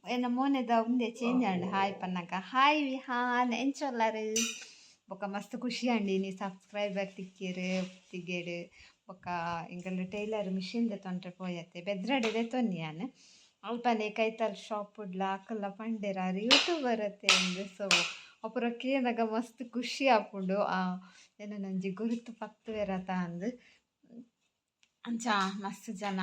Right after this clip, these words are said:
Speaker 1: ಗುರುತು ಪತ್ತುವೆರ್. ತಾ ದೇಡೆ ರಟ್ಟುಂಡು ಇರ್ನ ಬಜ್ಜೆ. ಮೇರೆ ಬಜ್ಜೆ ತರ್ತೊಂದುಲ್ಲೆರ್. ದ ಎಡೆ ಮುಟ್ಟ ರಟ್ಟೊಂದುಂಡು. ಈ ಮೇರೆ ಇದಾಯೆ ಪರ್ಕುವೆನ ಎಂಕ್. ಈನೆಗ್ ಪರ್ಗುಡುಂಬೆ?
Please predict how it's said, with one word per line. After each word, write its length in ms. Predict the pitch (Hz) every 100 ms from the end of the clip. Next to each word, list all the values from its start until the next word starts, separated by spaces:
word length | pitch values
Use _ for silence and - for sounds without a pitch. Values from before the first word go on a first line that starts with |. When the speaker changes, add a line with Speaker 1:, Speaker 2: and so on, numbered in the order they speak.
| 180 - - - - - _
Speaker 1:
ಗುರುತು 340 | 233 240 247 233
ಪತ್ತುವೆರ್. 720 | 240 233 226 202 180 - _ _ _ _ _ _ _ _
ತಾ 160 | 269 294
ದೇಡೆ 520 | 240 233 220 226 285
ರಟ್ಟುಂಡು 460 | 240 240 233 226
ಇರ್ನ 240 | 202 185 190 185
ಬಜ್ಜೆ. 460 | 214 185 170 233 208 185 - - - -
ಮೇರೆ 160 | 262 269
ಬಜ್ಜೆ 400 | 254 240 240 403
ತರ್ತೊಂದುಲ್ಲೆರ್. 920 | 381 330 339 349 359 320 339 285 285 480 - - - 330
ದ 20 | 466
ಎಡೆ 220 | 349 330
ಮುಟ್ಟ 240 | 349 311 269
ರಟ್ಟೊಂದುಂಡು. 640 | 262 254 254 240 240 226 185 - - _
ಈ 60 | 240
ಮೇರೆ 340 | 247 233 214
ಇದಾಯೆ 420 | 214 196 185 277 440
ಪರ್ಕುವೆನ 640 | 381 294 277 285 277 269
ಎಂಕ್. 500 | 247 233 220 208 - 202 185 180 180 - 233 - - - 285
ಈನೆಗ್ 420 | 370 622 587 440
ಪರ್ಗುಡುಂಬೆ? 640 | 370 294 349 302 220 170